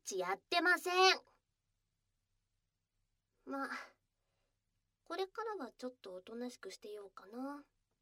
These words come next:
性欲発散にちょうどいいおちんちんも見つけたし。わかってる？先輩のことだよ。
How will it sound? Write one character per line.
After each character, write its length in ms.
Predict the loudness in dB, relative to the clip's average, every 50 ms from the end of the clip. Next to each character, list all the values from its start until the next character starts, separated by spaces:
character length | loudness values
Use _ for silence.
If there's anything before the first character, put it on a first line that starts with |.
| _ _ _ _ _ _ _ _ _ _ _ _ _ _ _ _ _ _
性 240 | _ -8 -4 -2 -2
欲 240 | -2 -2 -6 -8 -16
発 260 | -14 -12 -12 -12 -12
散 220 | -14 -20 -20 -20 -20
に 100 | -20 -20 -14
ち 100 | -14 -12
ょ 120 | -10 -10
う 60 | -10 -8
ど 120 | -6 -8
い 180 | -6 -6 -6 -6
い 40 | -6
お 140 | -6 -8
ち 200 | -12 -12 -10 -10
ん 120 | -10 -10 -14
ち 140 | -14 -14 -14
ん 60 | -14
も 120 | -14 -14
見 160 | -14 -14 -14 -16
つ 80 | -16 -12
け 140 | -10 -10 -8
た 160 | -8 -8 -8
し。 340 | -8 -10 -10 -12 -16 -18 -20 _ _ _ _ _ _ _ _ _ _ _ _ _ _ _ _ _ _ _ _ _ _ _ _ _ _ _ _ _ _
わ 220 | 2 4 4 4
か 140 | 10 12 12 12
っ 40 | 12
て 120 | 10 2
る？ 80 | 2 2 -2 -6 -6 -6 -6 -12 _ _ _ _ _ _ _ _ _ _ _ _ _ _ _ _ _ _ -2
先 320 | 4 6 6 6 4 2 2
輩 220 | 4 4 4 4
の 160 | 0 -2 -4
こ 180 | -2 0 0 2
と 160 | 4 2 2
だ 140 | 2 0 -2
よ。 140 | 0 6